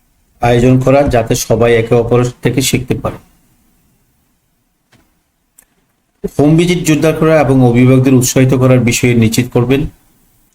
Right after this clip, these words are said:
বিদ্যালয়ে ও বাড়িতে লেখাপড়ার পাশাপাশি খেলাধুলা ও সাংস্কৃতিক চর্চা করতে উৎসাহিত করবেন।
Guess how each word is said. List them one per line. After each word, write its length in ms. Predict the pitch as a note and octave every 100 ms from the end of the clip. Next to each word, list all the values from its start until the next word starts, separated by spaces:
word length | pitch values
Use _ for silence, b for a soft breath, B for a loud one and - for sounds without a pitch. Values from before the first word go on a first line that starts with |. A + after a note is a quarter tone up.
| _ _ _ _
বিদ্যালয়ে 640 | - C3 C3 D3+ D#3+ E3 F#3 F3
ও 140 | C#3
বাড়িতে 400 | B2+ B2 A#2+ B2
লেখাপড়ার 540 | C3 A#2+ C#3 C3 C#3 C3
পাশাপাশি 560 | B2+ A#2 C3+ C3 C#3+
খেলাধুলা 460 | C3+ B2 A2+ A2+ B2
ও 220 | C#3+ B2+
সাংস্কৃতিক 640 | A#2+ B2 A#2+ - B2+ A#2 A#2+ _ _ _ _
চর্চা 340 | - C3+ C3 C#3
করতে 300 | C3 B2+ C3+
উৎসাহিত 400 | B2 - A#2+ A#2
করবেন। 320 | A2 F#2 -